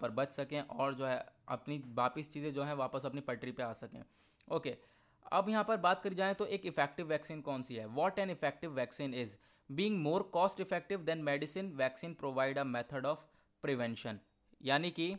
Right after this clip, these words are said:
जो मेडिसिन है, हमारी दवाइयाँ हैं, दवाइयों से ज़्यादा कॉस्ट इफेक्टिव होनी चाहिए इस वैक्सीन को, ठीक है। म, ज़्यादा क्या होना चाहिए? मोर कॉस्ट इफेक्टिव होनी चाहिए मेडिसिन से,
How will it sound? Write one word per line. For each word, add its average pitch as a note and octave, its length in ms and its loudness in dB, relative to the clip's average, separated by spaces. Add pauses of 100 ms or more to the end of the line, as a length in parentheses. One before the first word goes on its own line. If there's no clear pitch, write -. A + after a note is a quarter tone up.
(260)
जो F3 120 4
मेडिसिन E3 580 2
है, C3 160 0
हमारी C3 240 2
दवाइयाँ C3+ 500 2
हैं, F3 140 0 (260)
दवाइयों E3 460 4
से A3+ 180 -2
ज़्यादा C3 400 2
कॉस्ट D#3+ 380 0
इफेक्टिव D3 380 -4
होनी C3+ 240 -2
चाहिए C#3 360 -2
इस - 280 -6
वैक्सीन B2+ 420 -2
को, C#3+ 200 -6 (260)
ठीक C#3+ 120 -6
है। D3 140 -2 (260)
म, C3+ 200 0
ज़्यादा C#3 320 8
क्या E3 240 2
होना D#3+ 180 6
चाहिए? D#3+ 360 0 (280)
मोर D#3 300 6
कॉस्ट F3+ 360 4
इफेक्टिव D3+ 360 2
होनी D3 180 0
चाहिए C#3+ 280 0
मेडिसिन B2 540 -2
से, C#3+ 180 -6